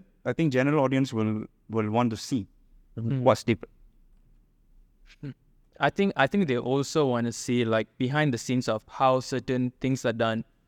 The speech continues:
Speaker 2: how certain processes is done, especially from an agency standpoint, which I think it's quite, 'cause certain companies, you know, they, they're a bit P and C when it comes to, you know, uh, streamlining processes of, like, how we execute certain campaigns. But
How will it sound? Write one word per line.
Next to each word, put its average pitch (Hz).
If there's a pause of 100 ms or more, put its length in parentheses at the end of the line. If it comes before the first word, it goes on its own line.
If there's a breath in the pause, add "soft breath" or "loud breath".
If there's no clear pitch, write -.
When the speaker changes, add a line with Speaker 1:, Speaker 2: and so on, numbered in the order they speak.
Speaker 2:
how 143
certain 147
processes 123
is 107
done, 113 (360)
especially 160
from 120
an 110
agency 123
standpoint, 110 (460)
which 131
I 143
think 185
it's -
quite, 135 (840)
'cause 165
certain 180
companies, 143
you 120
know, 120
they, 120 (120)
they're 147
a -
bit 165
P 190
and 123
C 123
when 113
it 113
comes 123
to, 113
you 107
know, 107
uh, 104
streamlining 120
processes 110
of, 107
like, 110
how 151
we 139
execute 123
certain 120
campaigns. 117
But 117